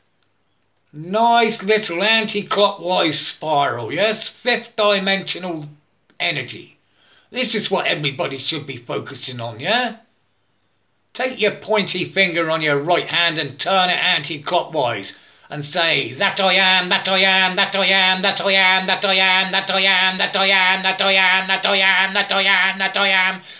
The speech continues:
Until the end of your tippy little finger, yeah, can feel the coil of the earth turning. Yes?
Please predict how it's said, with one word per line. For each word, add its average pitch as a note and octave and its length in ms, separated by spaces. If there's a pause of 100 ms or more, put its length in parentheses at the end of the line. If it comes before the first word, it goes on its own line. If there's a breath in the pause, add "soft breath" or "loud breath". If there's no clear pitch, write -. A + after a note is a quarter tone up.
(220 loud breath)
Until G3 320
the G3 220
end A#3 220
of G#3+ 120
your G#3 240
tippy A3 420
little G#3+ 320
finger, G#3+ 640 (420 loud breath)
yeah, A#3 360 (200 loud breath)
can A3+ 160
feel C4 380
the A#3+ 100
coil A#3 520
of G#3+ 100
the G#3+ 140
earth G#3+ 400
turning. D#3+ 520 (1160)
Yes? B3 580